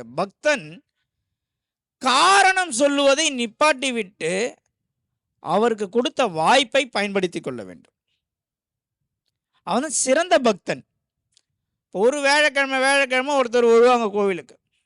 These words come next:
ஒரு சாவடி, ஒரு நிகழ்ச்சி நடக்குதுன்னு வைங்க. ஒரு வாரம் வியாழக்கிழமை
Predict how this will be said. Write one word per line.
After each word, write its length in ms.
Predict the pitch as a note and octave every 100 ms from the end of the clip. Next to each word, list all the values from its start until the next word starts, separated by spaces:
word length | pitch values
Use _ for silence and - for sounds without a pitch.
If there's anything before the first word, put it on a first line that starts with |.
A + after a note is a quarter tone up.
| _ _ _ _ _ _ _ _ _ _ _ _ _ -
ஒரு 140 | D#4
சாவடி, 500 | C#4+ D#4 E4+ E4 D4+ G3+ A#2+ - _ _ _ _ _ _ _ _ _ _ _ _ _ _ _ _ _ _
ஒரு 220 | B3 C4 B3 A#3 A3+ G#3+ G#3 G3+ G3 G3
நிகழ்ச்சி 360 | B3+ C4+ B3 C4
நடக்குதுன்னு 500 | A3+ G3+ F#3+ F#3 F#3+
வைங்க. 180 | B2+ C3
ஒரு 180 | G#3 C#4
வாரம் 400 | C4+ C#4+ E4 D4
வியாழக்கிழமை 580 | B3+ D4 D4 C4+ B3+ C4